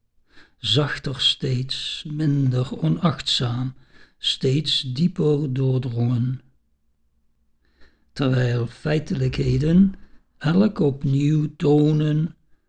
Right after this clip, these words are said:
de voor- en achterzijde van hun kleefkunst, neigend, dreigend, bedrieglijk, schilferen betrouwbare vlokken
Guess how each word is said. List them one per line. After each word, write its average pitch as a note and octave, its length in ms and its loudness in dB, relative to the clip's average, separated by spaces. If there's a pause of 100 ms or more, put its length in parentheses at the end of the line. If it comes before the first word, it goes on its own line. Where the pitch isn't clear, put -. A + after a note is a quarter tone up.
de B2+ 200 2
voor- D#3+ 640 0
en B2+ 260 0
achterzijde C3+ 1040 -2 (320)
van C#3 240 -2
hun D3+ 280 2
kleefkunst, D3+ 1200 -4 (640)
neigend, D3+ 1160 -2 (340)
dreigend, C#3 1000 -2 (640)
bedrieglijk, C3 920 -4 (960)
schilferen D3+ 1000 0
betrouwbare E3+ 960 0
vlokken D#3 720 -4